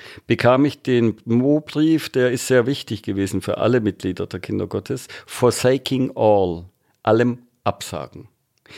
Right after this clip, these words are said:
Dieser Brief ist sehr wichtig deshalb, weil da formuliert Mose David sehr deutlich, wer die wahren Gläubigen sind und wer meint es wirklich ehrlich mit Jesus. Es sind also nicht die,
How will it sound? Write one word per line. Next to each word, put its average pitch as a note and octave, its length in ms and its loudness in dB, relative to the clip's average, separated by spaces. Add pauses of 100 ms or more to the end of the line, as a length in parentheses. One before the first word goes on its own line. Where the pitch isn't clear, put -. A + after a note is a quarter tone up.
(180)
Dieser D#3 220 0
Brief D#3+ 640 0 (400)
ist - 520 -6
sehr C#3 200 4
wichtig C3+ 340 -4
deshalb, C#3+ 600 0 (380)
weil B2 340 4
da B2+ 340 2
formuliert C#3 540 0
Mose C3 260 -2
David B2 340 0
sehr B2 180 0
deutlich, A#2+ 680 -2 (180)
wer B2 320 4
die B2+ 180 -4
wahren B2 440 0
Gläubigen F#2 460 -2
sind - 480 -8 (160)
und A#2+ 260 4
wer C3 180 6
meint C#3 280 2
es C3 160 -6
wirklich C3 380 -10
ehrlich A2+ 440 0
mit E2 180 -8
Jesus. - 640 -16 (760)
Es - 100 -6
sind A2+ 180 0
also G2+ 260 0
nicht A#2 380 -4 (400)
die, C3+ 440 2